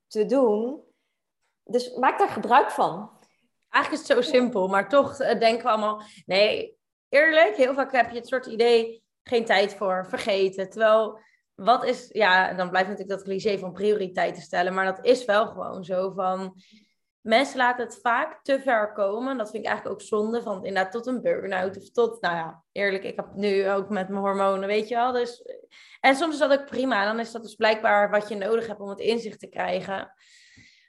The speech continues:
Speaker 2: Ehm, daarom denk ik ook, ik vind het heel leuk, jij doet ook kinderyoga, hè?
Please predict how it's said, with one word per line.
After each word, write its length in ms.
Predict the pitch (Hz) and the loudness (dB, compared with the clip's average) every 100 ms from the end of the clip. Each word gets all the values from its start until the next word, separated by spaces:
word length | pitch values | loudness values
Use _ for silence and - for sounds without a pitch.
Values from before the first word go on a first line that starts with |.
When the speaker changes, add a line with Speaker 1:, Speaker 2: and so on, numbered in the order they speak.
| _ | _
Speaker 2:
Ehm, 640 | - 202 196 196 190 185 185 180 _ _ _ - - | -6 -4 -2 -2 -4 -6 -10 -14 _ _ _ -20 -10
daarom 320 | 180 196 214 | 0 2 4
denk 160 | 196 196 | 2 0
ik 60 | |
ook, 80 | 202 | -2
ik 120 | 208 | -2
vind 160 | 254 214 | 0 4
het 80 | 233 | 4
heel 100 | 247 | 4
leuk, 160 | 220 | 2
jij 100 | 214 | 0
doet 160 | 190 214 | -2 -4
ook 60 | 220 | 0
kinderyoga, 680 | 240 226 196 185 180 190 | 0 0 0 0 -2 -4
hè? 60 | 190 | -4